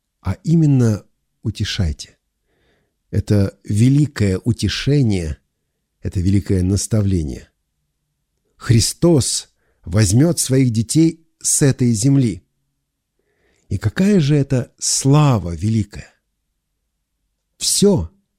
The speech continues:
в полном порядке. Сначала умершие,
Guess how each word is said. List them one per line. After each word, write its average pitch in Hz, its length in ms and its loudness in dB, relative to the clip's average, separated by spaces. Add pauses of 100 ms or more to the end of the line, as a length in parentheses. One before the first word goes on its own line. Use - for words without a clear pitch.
(160)
в - 120 -20
полном 104 360 2
порядке. 135 520 -4 (680)
Сначала 85 440 -4
умершие, 117 580 -2